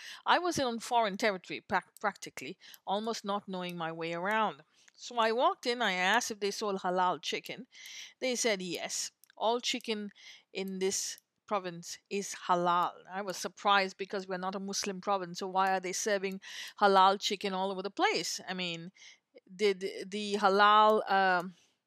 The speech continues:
you know, con men put their, uh, impose their, their rules through the back door on, on, on the meat in this province to make a quick buck, trying to sell them a-, as much as possible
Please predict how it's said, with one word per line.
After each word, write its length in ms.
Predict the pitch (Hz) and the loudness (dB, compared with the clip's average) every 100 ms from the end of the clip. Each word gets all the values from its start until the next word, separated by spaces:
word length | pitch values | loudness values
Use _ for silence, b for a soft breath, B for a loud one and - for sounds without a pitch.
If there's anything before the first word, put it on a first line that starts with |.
| _ - | _ -12
you 80 | 185 | -6
know, 140 | 156 - | -6 -2
con 320 | 220 214 214 | 0 2 0
men 260 | 208 180 185 | -2 -4 -6
put 300 | - 190 - - B B B | -4 -4 -6 -16 B B B
their, 600 | 180 175 202 196 190 185 - | -10 0 4 4 4 2 2
uh, 640 | 180 175 175 165 165 160 - | 2 4 2 2 0 0 -2
impose 640 | 202 202 233 226 226 208 190 | -6 -6 0 4 4 2 2
their, 240 | 185 175 170 _ | 2 2 -4 _
their 260 | 180 185 180 | -4 -2 -2
rules 560 | 190 240 254 226 185 - B B B - | -4 -6 -6 -6 -8 -10 B B B -6
through 140 | 247 | 2
the 60 | 214 | 2
back 400 | 175 202 214 - | 8 8 8 6
door 300 | 214 220 220 | 2 4 2
on, 300 | 214 214 214 - | 0 0 -2 -2
on, 540 | 214 208 208 208 214 196 _ - | 0 0 -4 -6 -8 -10 _ -4
on 140 | 214 214 | -2 -2
the 80 | |
meat 300 | 202 247 254 | -4 -6 -4
in 100 | 220 | -6
this 180 | 233 226 | -4 -4
province 520 | - 277 294 339 - | -2 0 2 0 -4
to 100 | - | -6
make 220 | 214 208 190 | -4 -2 0
a 40 | |
quick 220 | - 240 208 | 4 4 6
buck, 300 | 196 277 - - | 6 6 4 0
trying 220 | 226 214 | 0 0
to 80 | 214 | -2
sell 360 | - 226 220 | 4 8 8
them 200 | 226 208 - B B B | 8 2 -8 B B B
a-, 240 | 180 175 160 | 0 2 0
as 160 | 202 | -2
much 300 | 202 220 - | 0 0 0
as 140 | 208 - | -4 -2
possible 640 | 226 208 240 233 294 | 0 0 0 2 2